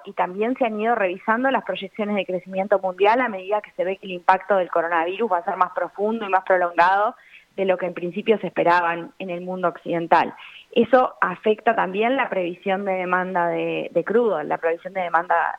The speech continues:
global de petróleo. Además, hay algunos especialistas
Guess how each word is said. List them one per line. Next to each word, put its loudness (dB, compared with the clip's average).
global 4
de 0
petróleo. -2
Además, 4
hay 0
algunos -2
especialistas -2